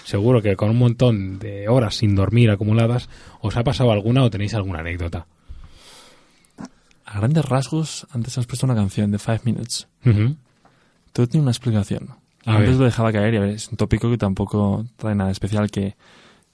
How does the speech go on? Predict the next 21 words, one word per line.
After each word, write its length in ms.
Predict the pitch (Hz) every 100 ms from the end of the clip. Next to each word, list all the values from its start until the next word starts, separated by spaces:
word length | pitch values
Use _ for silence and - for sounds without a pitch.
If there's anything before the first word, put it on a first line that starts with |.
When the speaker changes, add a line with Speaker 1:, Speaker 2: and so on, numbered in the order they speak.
| - -
Speaker 2:
mm, 240 | - 98 92
generalizando 500 | - 95 95 110 120
un 80 |
poco, 340 | 104 104 - _ _ _ _ _ _ -
en 100 | 104
nueve 180 | 120 143
meses 640 | 110 101 - 139 - - - -
hay 100 | 104
muchas 800 | 104 110 123 151 165 - 104 -
horas, 440 | - - 117 - -
hay 140 | 123
miles 240 | 117 113 104
de 60 |
horas 120 | 101 101
de 80 |
trabajo 380 | 98 101 98 -
grupal, 420 | 101 98 101 101 - _
y 100 | -
en 80 | 101
cinco 340 | 95 - 131 139
minutos, 600 | 120 113 107 123 123 -